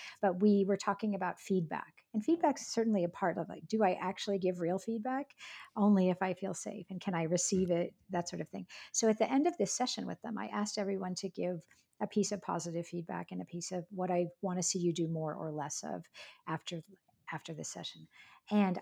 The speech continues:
Speaker 1: I could tell that some people were really willing to give a piece of feedback, and others said, "You know, I can't think of anything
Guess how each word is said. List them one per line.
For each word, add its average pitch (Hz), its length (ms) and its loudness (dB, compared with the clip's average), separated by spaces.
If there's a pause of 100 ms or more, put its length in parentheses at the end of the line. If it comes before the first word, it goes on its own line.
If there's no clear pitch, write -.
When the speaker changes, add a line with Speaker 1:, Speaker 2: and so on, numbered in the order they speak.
Speaker 1:
I 180 100 -4
could 175 260 -8
tell 247 680 -6 (1000)
that 175 300 0 (100)
some 214 340 2
people 247 520 -2 (200)
were 190 160 2
really 202 380 6
willing 185 400 2
to 202 120 -2
give 175 180 0
a 175 60 -4
piece 180 280 -6
of 190 80 -8
feedback, 202 440 -6
and 196 200 -8
others 190 320 -2
said, 175 220 -2
"You 185 100 -4
know, 185 80 -2
I 180 60 -2
can't 180 320 -10
think 185 160 -12
of 151 100 -10
anything 156 460 -16